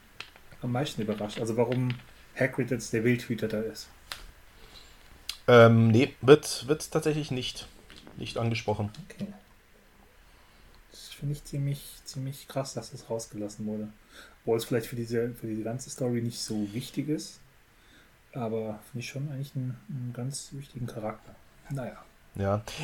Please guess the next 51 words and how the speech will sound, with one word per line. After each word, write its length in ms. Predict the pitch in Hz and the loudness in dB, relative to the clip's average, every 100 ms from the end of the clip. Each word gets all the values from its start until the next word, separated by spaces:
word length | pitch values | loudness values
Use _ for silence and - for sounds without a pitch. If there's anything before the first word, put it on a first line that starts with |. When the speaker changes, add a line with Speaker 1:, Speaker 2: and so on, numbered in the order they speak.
| - | 4
Speaker 2:
Ja, 100 | 117 | 8
das 160 | 143 147 | 8 6
ist 100 | - | 6
vielleicht 200 | 135 143 | 8 8
auch 80 | |
ein 100 | 139 | 4
Grund, 320 | 127 123 147 131 | 4 4 6 8
warum 220 | 131 123 | 8 6
zum 160 | 127 | 2
Beispiel 420 | 117 113 - 117 113 | 2 2 0 -2 2
jetzt, 340 | 113 - - | 2 0 -6
ähm, 500 | 101 101 101 104 104 98 | -2 0 0 -2 -4 -4
die, 240 | 101 98 | -6 -6
die 160 | 98 101 | -4 0
Herr 120 | 107 | 2
der 140 | 107 104 | 4 2
Ringe-Filme 440 | 120 123 120 107 | 2 0 0 0
sehr 120 | 104 | 0
beliebt 320 | 101 98 98 - | 0 -2 -6 -6
sind, 180 | 90 | -6
ne? 140 | 95 101 | -2 0
Weil 280 | 101 98 98 | 2 2 2
da, 180 | 98 107 | 2 4
glaub 200 | 113 110 | 4 2
ich, 120 | 110 | 0
weil 60 | 110 | -2
die 80 | |
Filme 280 | 107 120 123 | 0 0 2
gehen 160 | 120 120 | 2 0
ja 80 | 95 | 0
echt 200 | 113 - | -2 -2
ewig 460 | 120 127 131 - - - - | 0 4 2 0 -14 -20 -6
und 80 | 120 | -2
ich 80 | 117 | 2
glaub, 160 | 113 | 2
da 80 | 113 | 4
haben 100 | 117 | 4
sie 80 | 120 | 2
sich 100 | 110 | 0
wirklich 200 | 120 120 | 0 2
bemüht, 360 | 113 110 113 110 | 4 4 2 0
auch 120 | 107 | -2
jeden 300 | 107 117 110 | -2 -2 0
kleinen 340 | 113 107 110 | 2 4 2
Scheiß 240 | 113 104 101 | 2 0 0
aus 160 | - | -4
den 100 | 107 | -6
Büchern 280 | 113 107 113 | -6 -4 -2
vielleicht 200 | 110 107 | -2 0
mit 80 | 101 | -2
reinzunehmen. 600 | 98 104 110 104 107 110 | -2 -2 0 2 0 -2